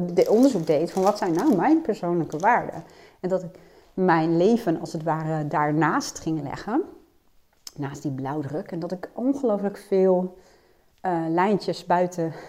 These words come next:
die blauwdruk zag. Dat, dat ik zag dat er heel veel conflicten zaten. Dat ik bijvoorbeeld, eh, allerlei, eh,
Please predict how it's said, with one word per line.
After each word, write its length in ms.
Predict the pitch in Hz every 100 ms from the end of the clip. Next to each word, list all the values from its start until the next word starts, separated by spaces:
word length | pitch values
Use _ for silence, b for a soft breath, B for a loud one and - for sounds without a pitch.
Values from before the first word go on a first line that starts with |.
| -
die 100 | 175
blauwdruk 500 | - 220 185 139 -
zag. 280 | - - -
Dat, 260 | 170 175
dat 180 | 170 165
ik 100 | 170
zag 220 | - 196
dat 120 | - 170
er 60 |
heel 220 | 190 226
veel 100 | 233
conflicten 480 | - 190 277 262 -
zaten. 420 | - - - - _
Dat 160 | 165 165
ik 180 | 180 - B B B
bijvoorbeeld, 540 | 190 180 170 165 165 B B B _
eh, 240 | 180 170 170 -
allerlei, 580 | 220 180 175 165 165
eh, 160 | 165